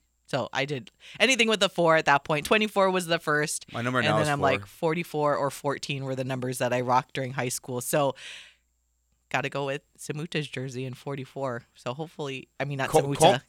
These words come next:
Speaker 1: Kamaka's
Speaker 2: Coleman's four,
Speaker 1: jersey.
Speaker 2: right? Coleman's four.
Speaker 1: I think so.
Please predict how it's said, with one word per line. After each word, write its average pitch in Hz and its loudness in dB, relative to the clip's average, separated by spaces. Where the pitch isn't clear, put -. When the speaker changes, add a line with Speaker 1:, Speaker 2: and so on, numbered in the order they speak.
Speaker 1:
Kamaka's 175 6
Speaker 2:
Coleman's 160 2
four, 143 6
Speaker 1:
jersey. 107 8
Speaker 2:
right? 131 4
Coleman's 123 -2
four. 85 -6
Speaker 1:
I - -20
think 139 -12
so. - -16